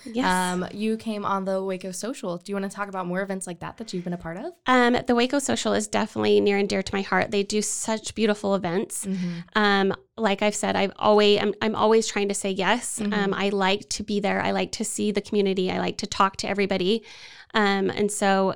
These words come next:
Speaker 1: uh, definitely the Waco Social was amazing. We did do Spring at the Silos our first year
Speaker 2: Oh,
Speaker 1: around, and
Speaker 2: yeah.
Speaker 1: that was a lot. Um, but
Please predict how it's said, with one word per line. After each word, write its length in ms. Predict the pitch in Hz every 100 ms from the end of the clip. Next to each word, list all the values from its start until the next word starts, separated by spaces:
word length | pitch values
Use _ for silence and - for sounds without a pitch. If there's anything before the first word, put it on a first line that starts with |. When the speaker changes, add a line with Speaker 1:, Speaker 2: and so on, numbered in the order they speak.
| -
Speaker 1:
uh, 180 | 208 202
definitely 480 | 208 196 220 208 202
the 400 | - 214 196 196
Waco 200 | 208 208
Social 320 | - 202 -
was 180 | 196 196
amazing. 520 | 202 190 202 185 196 - - -
We 80 | 226
did 240 | 214 208 208
do 240 | 220 208
Spring 240 | - 208 202
at 40 |
the 60 | -
Silos 460 | 190 185 190 214
our 180 | - 196
first 320 | - 190 -
year 240 | 180 202 190
Speaker 2:
Oh, 40 |
Speaker 1:
around, 280 | 180 208 240
and 200 | 233 196
Speaker 2:
yeah. 20 |
Speaker 1:
that 220 | 190 180
was 180 | 190 196
a 60 | 220
lot. 560 | 220 180 196 - - - - - - - -
Um, 540 | 214 196 190 185 190 -
but 340 | 202 190 -